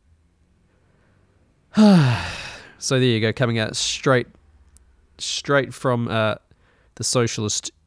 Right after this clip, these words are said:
utopia of New Zealand, which is, to me, was, uh, the biggest,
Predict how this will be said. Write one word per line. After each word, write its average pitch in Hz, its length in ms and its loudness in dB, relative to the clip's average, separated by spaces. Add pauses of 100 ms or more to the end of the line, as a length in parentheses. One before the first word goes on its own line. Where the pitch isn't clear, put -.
utopia 107 760 -6 (600)
of 117 220 -4
New 104 160 -6
Zealand, 101 520 -6 (420)
which - 520 -10 (1700)
is, 98 360 -8
to 117 120 -6
me, 101 380 -2
was, 98 420 -8
uh, 90 260 -6
the 92 60 -12
biggest, - 380 -8